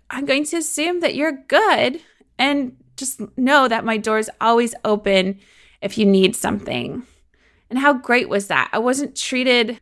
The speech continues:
differently. I wasn't treated like I shouldn't be out there. It ended up working out where I was needed because we didn't have some people come back for covid-related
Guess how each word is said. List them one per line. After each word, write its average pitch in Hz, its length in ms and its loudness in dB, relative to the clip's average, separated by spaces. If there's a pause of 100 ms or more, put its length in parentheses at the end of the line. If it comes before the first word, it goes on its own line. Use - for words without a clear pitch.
(280)
differently. 120 800 0 (540)
I - 40 -6
wasn't 233 300 0
treated 233 560 -2
like 202 360 2 (200)
I 196 60 -6
shouldn't 262 400 0
be 208 140 -2
out 233 340 4
there. - 400 -8 (260)
It 254 60 2
ended 285 320 4
up 269 180 4 (380)
working 254 600 0
out 233 440 2 (240)
where 214 460 4 (380)
I 226 100 6
was 254 220 0
needed 240 640 0
because 214 440 0 (380)
we 226 120 -2
didn't 233 220 2
have 233 220 -2
some 226 180 -4
people 233 300 -6
come 220 260 -2
back 190 460 -2
for 196 480 -10
covid-related 254 1080 0